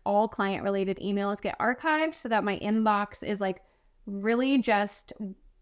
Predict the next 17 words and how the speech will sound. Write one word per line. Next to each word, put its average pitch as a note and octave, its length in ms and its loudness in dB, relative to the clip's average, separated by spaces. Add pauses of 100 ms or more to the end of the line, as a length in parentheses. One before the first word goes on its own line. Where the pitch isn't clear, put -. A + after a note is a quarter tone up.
(120)
like, F3+ 320 0
showcasing G#3 960 0
what's - 560 2
related F#3 540 0
to G3+ 120 -4
now, G#3 580 0 (280)
um, G3+ 340 2
and G#3 140 0
it's F#3+ 160 -4
not G3 260 0 (220)
cluttered. A2+ 560 -4 (100)
Um, F#3 460 0
I A3 80 0
don't B3+ 100 2
know D#4 120 4
how, A3 500 0 (1200)
like, F#3 420 -2